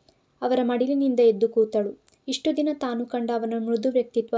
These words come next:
ಒಂದೇ ಕ್ಷಣಕ್ಕೆ ಸುಳ್ಳಾಗಿ ಬಿಡಲು ಹೇಗೆ ಸಾಧ್ಯ? ಆದರೆ ಸಾಕ್ಷಿಗಳೆಲ್ಲವೂ ಕಣ್ಣೆ ಮುಂದೆಯೇ ಇದ್ದಾವಲ್ಲ.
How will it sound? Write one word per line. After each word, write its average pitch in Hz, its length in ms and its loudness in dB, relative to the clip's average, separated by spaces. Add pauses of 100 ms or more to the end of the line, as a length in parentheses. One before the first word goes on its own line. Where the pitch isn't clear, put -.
(180)
ಒಂದೇ 233 280 2
ಕ್ಷಣಕ್ಕೆ 240 420 -4
ಸುಳ್ಳಾಗಿ 240 480 -4
ಬಿಡಲು 220 320 2
ಹೇಗೆ 233 280 4
ಸಾಧ್ಯ? 214 460 -4 (400)
ಆದರೆ 240 520 2
ಸಾಕ್ಷಿಗಳೆಲ್ಲವೂ 277 840 0
ಕಣ್ಣೆ 233 300 -6
ಮುಂದೆಯೇ 220 600 2 (380)
ಇದ್ದಾವಲ್ಲ. 220 520 0